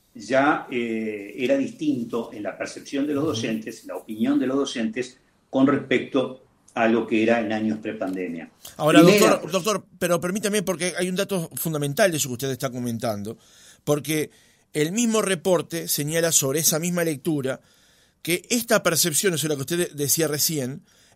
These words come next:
Speaker 2: es menor entre los que se desempeñan en los centros de contexto muy favorable que entre sus pares del de contexto muy desfavorable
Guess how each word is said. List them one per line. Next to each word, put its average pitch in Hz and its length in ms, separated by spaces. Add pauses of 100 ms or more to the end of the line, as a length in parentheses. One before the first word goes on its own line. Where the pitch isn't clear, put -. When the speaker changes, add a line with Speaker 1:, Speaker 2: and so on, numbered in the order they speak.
Speaker 2:
es 208 180
menor 220 680 (580)
entre 196 400
los 180 140
que 156 120
se 156 160
desempeñan 160 560
en 156 100
los 139 160
centros 165 500
de 139 140
contexto 139 540
muy 202 340
favorable 160 760 (360)
que 180 100
entre 180 240
sus 170 180
pares 185 500 (300)
del 156 240
de 151 260
contexto 151 480
muy 175 240
desfavorable 170 1000